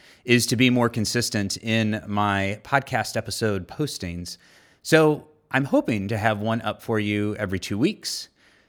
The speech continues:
through the end of May, and so we should get in about ten more episodes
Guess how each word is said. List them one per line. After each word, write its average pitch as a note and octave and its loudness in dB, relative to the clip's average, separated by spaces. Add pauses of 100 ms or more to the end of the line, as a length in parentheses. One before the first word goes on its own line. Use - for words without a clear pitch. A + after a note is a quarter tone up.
(120)
through C3+ 6
the B2 2
end A#2+ 2
of G2 -2
May, C3 0 (260)
and A#2+ -4
so D#3 -2
we D#3+ -2
should G#3 -6
get F#3 0
in E3 -2
about A2+ -2
ten C#3+ -6
more C3 -2
episodes G2 -2